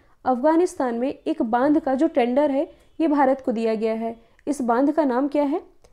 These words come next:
सहतूत बांध। सहतूत बांध का जो निर्माण है, ये किया जाएगा भारत के द्वारा, और भारत के द्वारा अफगानिस्तान में बनाया जाने वाला ये दूसरा बांध है। पहला बांध कौन सा था? सलमा बांध, जिसका उद्घाटन दो हज़ार सोलह में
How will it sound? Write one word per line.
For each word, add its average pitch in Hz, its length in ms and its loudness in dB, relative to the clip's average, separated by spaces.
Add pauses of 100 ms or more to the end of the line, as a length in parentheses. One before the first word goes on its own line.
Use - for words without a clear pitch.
(180)
सहतूत 269 600 0 (220)
बांध। 226 440 -2 (540)
सहतूत 285 440 2
बांध 277 320 4
का 285 200 0
जो 277 200 0
निर्माण 269 440 2
है, 269 140 -4 (380)
ये 302 140 4
किया 294 220 2
जाएगा 240 320 2
भारत 240 340 0
के 247 120 -4
द्वारा, 220 400 0 (440)
और 240 300 2
भारत 240 360 2
के 339 100 -2
द्वारा 311 280 4
अफगानिस्तान 302 720 0
में 302 140 0
बनाया 240 260 0
जाने 247 300 0
वाला 233 260 0
ये 302 180 0
दूसरा 254 360 -2
बांध 220 260 -2
है। 233 140 -8 (440)
पहला 254 240 2
बांध 294 280 4
कौन 285 200 0
सा 294 160 -2
था? 302 200 -4 (540)
सलमा 254 440 0
बांध, 226 280 -2 (400)
जिसका 269 240 0
उद्घाटन 254 500 0 (360)
दो 254 160 0
हज़ार 285 340 2
सोलह 233 300 0
में 254 200 -4